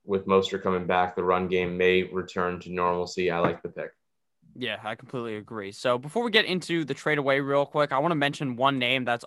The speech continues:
Speaker 2: Austin Eckler. Uh, he's not on the list because I have zero confidence that this motherfucker will return.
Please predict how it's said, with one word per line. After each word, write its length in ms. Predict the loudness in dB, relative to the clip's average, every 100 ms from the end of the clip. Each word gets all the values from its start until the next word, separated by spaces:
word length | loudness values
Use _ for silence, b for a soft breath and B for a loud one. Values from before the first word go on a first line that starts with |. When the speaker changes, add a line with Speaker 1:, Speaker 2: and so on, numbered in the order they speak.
| -2
Speaker 2:
Austin 400 | 0 0 -4 2
Eckler. 440 | 2 4 2 2 -2 b b 4
Uh, 220 | 6 6
he's 180 | 2 6
not 180 | 6
on 180 | 8 6
the 120 | 4
list 260 | 4 2 2
because 240 | -2 2
I 140 | 4 6
have 160 | 4
zero 320 | 0 0 2 4
confidence 500 | 6 4 4 -4 -2
that 140 | -4
this 140 | -4
motherfucker 520 | -2 -2 0 -2 -2 -4
will 180 | -4
return. 400 | -4 -4 -4 -4